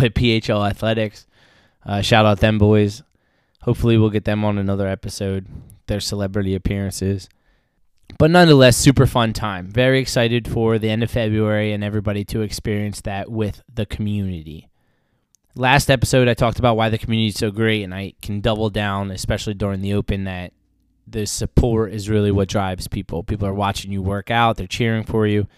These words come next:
It is an awesome time. So, all right, that's all we have for this week's episode. I'm so excited going forward. Listen to the articulation from the boy and cleaning up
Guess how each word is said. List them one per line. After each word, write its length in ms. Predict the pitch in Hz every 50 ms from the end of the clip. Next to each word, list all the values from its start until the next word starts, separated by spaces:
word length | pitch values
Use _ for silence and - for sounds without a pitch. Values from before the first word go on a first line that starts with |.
| _ _ _ _ _ - -
It 100 | 104 104
is 220 | 101 104 104 98
an 80 | 95 98
awesome 280 | 98 101 - - 101 98
time. 300 | - 101 92 87 85 95
So, 320 | - - 92 87 82 - - _ _ _ _ _ _ _ _ _ _ _ _ _ _ _ _ _ _ _ _ _ _ _ _ _ _ _ _ _
all 100 | - 131
right, 160 | 123 123 117 113
that's 180 | 123 117 -
all 120 | 131 123 120
we 100 | 120 113
have 180 | 117 117 110
for 120 | - - 107
this 260 | 104 117 113 - -
week's 240 | 120 113 - - 120
episode. 560 | 113 110 - 110 101 - - 104 98 98 -
I'm 220 | - 104 110 107 -
so 300 | - - - 135 135 143
excited 500 | 135 - - 127 120 117 117 117 113 -
going 300 | - 110 107 120 120 117
forward. 360 | - - 110 110 107 107 107
Listen 280 | 110 110 98 - 107
to 160 | 95 - 123 104
the 140 | 101 87
articulation 1120 | 90 107 107 107 - _ - - 131 - - - 160 151 131 123 127 120 - - 110 98
from 220 | 90 - 117 110 104
the 100 | 101 98
boy 480 | 98 104 104 101 101 101 98 101 98 - _ _ _ _ _
and 160 | - 87 85 -
cleaning 420 | - 127 131 135 135 139 139 135
up 360 | 117 117 117 113 104 - -